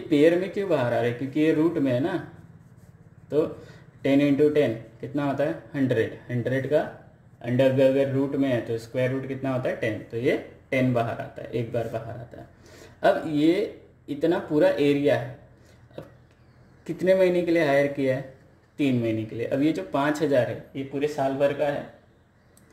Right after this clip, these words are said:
तो amount और rent paid by company,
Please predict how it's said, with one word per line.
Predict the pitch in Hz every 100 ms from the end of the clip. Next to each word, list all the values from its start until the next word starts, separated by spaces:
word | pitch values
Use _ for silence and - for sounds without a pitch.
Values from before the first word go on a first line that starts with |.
| _ _ - - -
तो | 151 - - - -
amount | - 127 127 127 127 160 - - - _ _ _ _ _ _ _ _ _ _ _ _ _ _ _ _ _ _ _ _ _ - -
और | 117 117 117 - - - _ _ _ _ _ -
rent | 127 120 123 135 - - _ _ _ _ _ _ _ _ _ _ _
paid | 117 117 117
by | 123
company, | - 107 - -